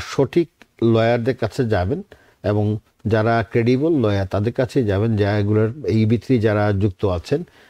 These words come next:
তারা ইবি থ্রি is a, is a very good option যতটুকু আমি জানি।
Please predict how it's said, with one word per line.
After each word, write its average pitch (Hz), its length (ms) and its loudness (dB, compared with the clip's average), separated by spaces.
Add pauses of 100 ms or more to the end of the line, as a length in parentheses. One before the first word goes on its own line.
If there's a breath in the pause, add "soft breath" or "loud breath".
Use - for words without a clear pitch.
(160 soft breath)
তারা 98 360 0
ইবি 131 200 2
থ্রি 156 260 2
is 123 60 0
a, 131 60 2
is 127 280 -2
a 110 80 0
very 151 260 0
good 147 160 4
option 127 460 2
যতটুকু 117 300 2
আমি 107 240 0
জানি। 104 360 0